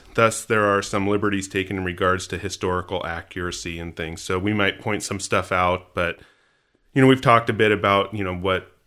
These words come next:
like, ranks like Commodore and stuff and when they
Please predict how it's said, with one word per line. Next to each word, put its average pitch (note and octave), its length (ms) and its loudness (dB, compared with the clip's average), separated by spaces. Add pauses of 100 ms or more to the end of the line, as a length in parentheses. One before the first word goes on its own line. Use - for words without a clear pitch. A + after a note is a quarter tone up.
(180)
like, F#2 240 -8
ranks G2 380 -2
like F2+ 140 -4
Commodore F#2 480 -2
and F2+ 80 -6
stuff F2+ 320 -6
and F2+ 160 -6
when F2+ 120 -4
they F2 320 -6